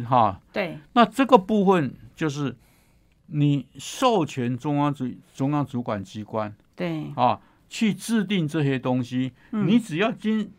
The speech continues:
Speaker 1: 这个精神宣示的说，你让他有一个，比如说表达正常行动的、这正常行为的自由，哈。
Speaker 2: 对。
Speaker 1: 啊，免于恐惧和忧虑的自由，就是你不要，你、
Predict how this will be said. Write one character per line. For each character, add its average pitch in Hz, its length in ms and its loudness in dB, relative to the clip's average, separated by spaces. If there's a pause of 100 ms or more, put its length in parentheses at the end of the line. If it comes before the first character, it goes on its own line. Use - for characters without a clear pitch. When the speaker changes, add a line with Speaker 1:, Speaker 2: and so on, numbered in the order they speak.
(140)
Speaker 1:
这 208 120 2
个 180 160 -2
精 220 400 2
神 170 240 2
宣 202 380 2
示 190 260 -4
的 139 160 -2
说， 156 280 -2 (420)
你 127 420 0 (240)
让 185 240 4
他 175 460 4
有 113 400 -2
一 151 100 -6
个， 147 160 -2
比 120 140 -4
如 135 120 -2
说 147 200 -2 (600)
表 127 200 0
达 127 160 2
正 160 300 -2
常 127 200 -4
行 123 320 -6
动 170 200 -2
的、 131 160 -2 (720)
这 165 120 -2
正 170 220 -2
常 147 160 2
行 143 300 -2
为 139 100 0
的 120 100 -2
自 123 300 -8
由， 98 300 -10
哈。 143 140 0
Speaker 2:
对。 170 380 -4 (180)
Speaker 1:
啊， 185 300 6 (120)
免 139 280 4
于 143 160 0
恐 131 360 2
惧 175 240 -2
和 165 100 0
忧 185 300 2
虑 185 180 0
的 147 100 0
自 135 120 -6
由， 147 120 0
就 180 160 0
是 185 300 -2
你 127 140 0
不 123 100 -2
要， 151 240 2
你、 139 260 -4